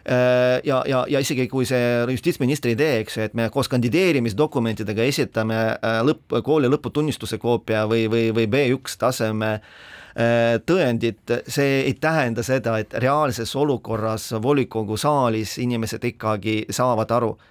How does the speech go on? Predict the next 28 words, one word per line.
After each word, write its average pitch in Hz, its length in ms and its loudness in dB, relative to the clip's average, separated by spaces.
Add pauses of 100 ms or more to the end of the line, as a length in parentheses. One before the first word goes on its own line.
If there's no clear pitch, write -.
(240)
Ja, 120 340 0
ja, 120 240 0
ja 127 160 0
see 120 140 -2
küsimus 147 320 0
isegi 123 180 0
võib-olla 120 240 2
mitte 120 160 0
arusaamises, 151 800 -2 (460)
vaid 113 340 -2
küsimus 120 420 -2
on, 110 300 -2
äh, 117 560 0
esinemises. 113 800 -2 (640)
Et 110 380 -2
ja, 117 180 2
ja 120 120 2
need 139 160 0
on 123 100 0
kaks 139 240 -2
asja, 127 440 0
mida 113 260 0
tuleb, 139 420 0
äh, 113 420 2
lahus 139 340 0
hoida. 110 380 -8 (380)
Et 117 360 0 (120)
ma 123 240 2